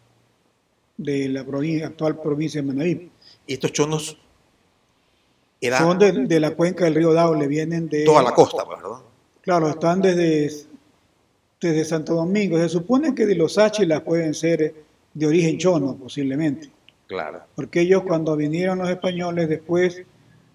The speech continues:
Speaker 1: como no los pudieron someter y huían a cada rato y quemaron los asentamientos que tuvo Guayaquil, ellos decidieron salir huyendo de,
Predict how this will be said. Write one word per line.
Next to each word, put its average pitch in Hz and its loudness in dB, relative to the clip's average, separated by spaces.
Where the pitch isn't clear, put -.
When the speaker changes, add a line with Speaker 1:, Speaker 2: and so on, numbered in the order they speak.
Speaker 1:
como 156 -4
no 185 2
los 220 4
pudieron 214 4
someter 180 2
y 151 0
huían 160 6
a 139 -10
cada 170 4
rato 170 2
y 156 0
quemaron 170 4
los 156 0
asentamientos 160 -2
que 156 -2
tuvo 170 2
Guayaquil, 170 2
ellos 196 6
decidieron 196 8
salir 175 4
huyendo 185 4
de, 147 0